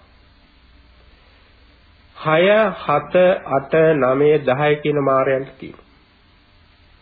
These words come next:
මේක තමයි භයානක. ඒ නිසා වෙන් දැන් ඇත්තටම බැලුවම මේ මනස බුදුහාමුදුරුව පෙන්වන්නේ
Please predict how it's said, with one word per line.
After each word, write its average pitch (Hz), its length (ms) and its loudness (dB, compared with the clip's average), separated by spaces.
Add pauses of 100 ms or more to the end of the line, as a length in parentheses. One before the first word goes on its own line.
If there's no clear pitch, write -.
(160)
මේක 143 120 0
තමයි 147 240 0
භයානක. 123 420 -10 (3250)
ඒ 180 100 0
නිසා 214 300 2
වෙන් 165 220 4 (100)
දැන් 165 220 2
ඇත්තටම 185 480 0
බැලුවම 160 520 0 (1400)
මේ 151 120 2
මනස 185 480 0
බුදුහාමුදුරුව 170 760 0
පෙන්වන්නේ 156 720 0